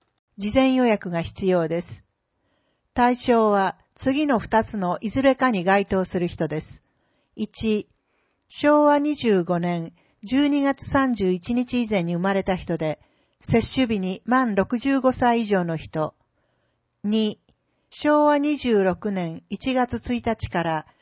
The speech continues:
昭和三十年十二月三十一日生まれの六十歳から六十四歳までの人で、心臓、腎臓、呼吸器の機能、または人免疫不全ウイルスによる免疫機能に障害のある人、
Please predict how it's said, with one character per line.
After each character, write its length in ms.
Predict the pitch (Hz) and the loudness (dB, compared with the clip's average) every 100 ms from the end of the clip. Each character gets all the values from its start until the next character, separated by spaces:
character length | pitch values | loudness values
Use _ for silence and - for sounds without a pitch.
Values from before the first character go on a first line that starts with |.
| - | -16
昭 360 | - 302 302 | -2 2 4
和 120 | 294 | 4
三 320 | 294 285 277 269 | 2 0 -2 0
十 220 | 269 233 | 0 0
年 340 | 180 165 170 - | -2 -6 -10 -14
十 280 | 202 269 285 | -6 -2 -2
二 140 | 277 | -2
月 220 | 269 254 | -2 -4
三 280 | - 269 269 | -2 -2 -2
十 180 | 220 190 | -2 -2
一 220 | 185 220 | -2 -4
日 220 | 226 - | -6 -6
生 60 | 226 | -4
ま 140 | 202 | -2
れ 120 | 170 165 | -4 -4
の 220 | 160 156 - _ | -6 -8 -14 _
六 260 | 233 233 285 | -2 0 0
十 160 | 294 277 | 0 0
歳 280 | - 226 | 2 0
か 160 | 190 180 | 0 -2
ら 240 | 175 180 - | 0 0 -2
六 240 | 208 285 | -2 -2
十 180 | 269 302 | -2 0
四 220 | 302 302 | 2 0
歳 220 | 269 226 | 2 0
ま 120 | 185 180 | 2 -2
で 100 | 165 | -2
の 120 | 165 | -6
人 180 | - 156 | -6 -4
で、 260 | 156 147 _ _ _ _ | -4 -6 _ _ _ _
心 420 | - 254 269 262 | -8 -2 0 0
臓、 420 | 233 226 214 196 - | 0 2 2 0 -4
腎 340 | 202 262 262 | -2 0 0
臓、 420 | 226 226 202 175 - | 0 2 2 0 -4
呼 120 | 233 | -6
吸 260 | - 320 | 0 0
器 140 | 302 220 | 0 0
の 140 | 190 | -2
機 160 | 175 226 | -2 -4
能、 340 | 196 160 151 _ | -2 -2 -4 _
ま 160 | - 214 | -4 -2
た 180 | - 226 | 2 2
は 280 | 180 165 - _ - | 2 -2 -6 _ -12
人 380 | - - 285 285 | -6 2 4 4
免 400 | - 277 294 285 | 2 0 0 0
疫 180 | 277 262 | -2 -2
不 100 | 262 | -4
全 340 | 247 262 254 247 | -2 0 0 2
ウ 80 | 262 | 2
イ 60 | |
ル 80 | 247 | 0
ス 160 | - 196 | 0 -4
に 140 | 180 | -2
よ 120 | 170 | -2
る 220 | 165 170 - | -2 -6 -4
免 400 | 214 262 269 269 | -2 0 0 -2
疫 20 | |
機 260 | 262 - 254 | -4 -6 -4
能 220 | 220 185 | -2 -2
に 100 | 175 | -4
障 320 | - 247 247 | -2 2 2
害 200 | 240 226 | 2 0
の 120 | 214 | 0
あ 60 | 208 | -2
る 80 | 180 | -2
人、 380 | - - 147 | -6 -6 -6